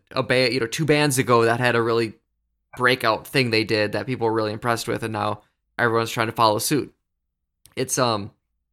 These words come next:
it's frustrating. Like, Mental Cruelty dropped a, a black and deathcore album this year. It's really good. They're not the first people to do that, but it is kind of becoming a trend. And then,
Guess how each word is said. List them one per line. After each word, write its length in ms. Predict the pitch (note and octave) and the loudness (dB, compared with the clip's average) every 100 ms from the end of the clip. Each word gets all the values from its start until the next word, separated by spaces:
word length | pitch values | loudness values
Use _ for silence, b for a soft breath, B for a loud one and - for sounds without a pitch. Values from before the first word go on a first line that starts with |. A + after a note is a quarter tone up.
| _ _ - | _ _ -8
it's 120 | D3+ | -2
frustrating. 560 | F#3 F3+ D#3+ A#2 G2 - _ _ _ _ - | 0 0 2 0 -2 -10 _ _ _ _ -4
Like, 240 | B2+ A#2+ _ _ _ _ _ | -4 -4 _ _ _ _ _
Mental 280 | C3 E3+ F#3+ | -2 0 0
Cruelty 360 | - F3 E3+ D#3+ | 0 0 0 -2
dropped 360 | C3 B2+ - | 2 0 0
a, 160 | A#2+ - | -6 -6
a 60 | |
black 300 | A2+ A#2 B2+ | -2 2 2
and 120 | C3+ A#2 | 2 0
deathcore 360 | A#2 - A2+ | -2 -2 -2
album 220 | G2+ G2+ | 0 -2
this 200 | G#2 G#2 | -6 -6
year. 120 | A#2+ G#2 | -4 -4
It's 200 | G#2+ A2+ | -6 -4
really 240 | C#3+ C3+ | 0 0
good. 300 | A#2 A2 G#2 - _ | 2 0 0 -6 _
They're 80 | C3 | 0
not 100 | D#3+ | 0
the 60 | D#3 | 0
first 260 | E3+ E3 E3 | 0 -2 -2
people 220 | D3+ C#3+ | -4 -2
to 60 | G#2+ | -2
do 160 | A2+ | -2
that, 400 | A2 A2 A2 - | 2 2 2 -4
but 320 | - A2+ G#2 - _ _ _ _ | -6 -4 -4 -10 _ _ _ _
it 100 | C3 | -2
is 120 | C#3+ - | -2 0
kind 200 | D3+ D3 | 0 0
of 120 | B2 | 0
becoming 420 | C3 C3+ A#2+ A2+ | -2 -2 -2 -2
a 40 | |
trend. 460 | A2+ F3 C#3 F2 - _ _ _ _ | -2 0 0 -2 -8 _ _ _ _
And 180 | - C3+ | -4 0
then, 360 | C3+ C3 A2 | 0 0 -4